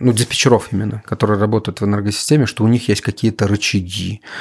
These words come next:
что у них есть какие-то кнопки, там, не знаю, табло. Ни у кого ничего этого нет. М, вот, вот это то, что описано, это максимум щит управления электростанцией. Там ещё есть рычаги, есть кнопки,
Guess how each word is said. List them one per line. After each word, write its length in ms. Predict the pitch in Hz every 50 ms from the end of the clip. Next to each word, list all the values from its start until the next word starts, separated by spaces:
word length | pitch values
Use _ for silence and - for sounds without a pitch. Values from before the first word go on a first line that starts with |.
| - - -
что 180 | - - -
у 40 | 107
них 160 | 107 104 - -
есть 120 | 107 -
какие-то 440 | - - 101 - 123 113 110 - 110
кнопки, 720 | - - - 110 110 107 101 95 - _ - _ - - -
там, 600 | - - - - 101 98 95 98 95 98 98 101
не 100 | 107 104
знаю, 340 | 101 104 104 104 104 101 101
табло. 640 | - 123 117 110 110 117 117 123 120 113 110 104 - - - - - - - _ -
Ни 240 | 123 127 135 143 147
у 80 | 147 139
кого 380 | - 147 147 143 143 156 156
ничего 420 | 143 135 123 - - - 120 120 117
этого 280 | 107 - - 107 107
нет. 480 | 104 101 95 - - - - - - _ _ - - - - - - -
М, 160 | 120 123 - - - -
вот, 260 | 131 123 131 131 -
вот 160 | 139 147 147 165
это 160 | 143 - 120
то, 140 | - - 117
что 180 | - - 127
описано, 460 | 127 127 - 226 233 - - 127 107 104
это 300 | 107 117 110 - 131 123
максимум 560 | 139 160 170 - - - 123 110 107 101 101
щит 240 | - - 151 135 -
управления 460 | 104 - 120 110 110 117 113 107 107
электростанцией. 720 | 101 104 - 120 107 - - - 98 98 98 - - - _ -
Там 280 | 131 123 113 104 98
ещё 240 | 98 - - - 110
есть 280 | 104 110 101 92 - -
рычаги, 320 | 101 95 - - 117 139 170
есть 240 | 143 117 104 - -
кнопки, 340 | - 104 95 - - -